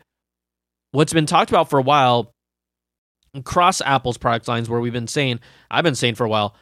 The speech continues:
function over form, both important, but function is taking the priority form. And when function takes the priority over form, that typically means you're shifting towards the engineer's desires, and maybe sometimes some of us as consumers, which we saw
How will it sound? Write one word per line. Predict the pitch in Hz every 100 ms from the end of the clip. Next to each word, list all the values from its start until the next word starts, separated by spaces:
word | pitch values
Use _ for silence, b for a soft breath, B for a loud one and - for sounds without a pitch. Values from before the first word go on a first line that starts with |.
| b _
function | - 135 139 - 160 147
over | 131 123
form, | 113 - 165 131 147
both | 123 123 123
important, | 113 135 160 107
but | 98
function | 127 131 -
is | 117
taking | 123 110
the |
priority | - 110 120 139
form. | 160 160 180 b b b b
And | 120
when | 117
function | 107 196 254 - 123 104 - _ _ _ -
takes | 147 127
the | 131
priority | 139 131 123 123
over | 120 113
form, | - 143 120
that | 117 -
typically | 185 180 160 147
means | 127 120 - b b
you're | 120 139
shifting | - 143 147
towards | 135 135 123 120 107 - b b _ -
the | 117 110 -
engineer's | 147 156 135 123 214 254
desires, | 139 113 113 101 95 98 139 - - _ _ _ _ _ -
and | 170 185
maybe | 165 151
sometimes | 165 143 143 131 127
some | 131
of | 117
us | 117
as | 117 -
consumers, | 135 123 117 117
which | 120 139
we |
saw | 123 131 123